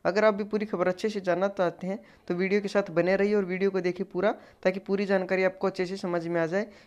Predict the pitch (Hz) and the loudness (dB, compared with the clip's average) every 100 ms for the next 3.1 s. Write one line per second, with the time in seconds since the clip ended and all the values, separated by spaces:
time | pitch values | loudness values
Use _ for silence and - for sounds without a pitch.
0 | - 190 202 214 202 151 - - - - | -6 -4 0 2 2 0 -16 -20 -14 2
1 | 170 190 214 165 165 185 196 190 180 185 | 2 4 2 2 2 2 4 4 4 0
2 | 180 170 160 156 147 143 143 208 214 180 | -2 0 2 2 2 2 -2 -4 -2 -2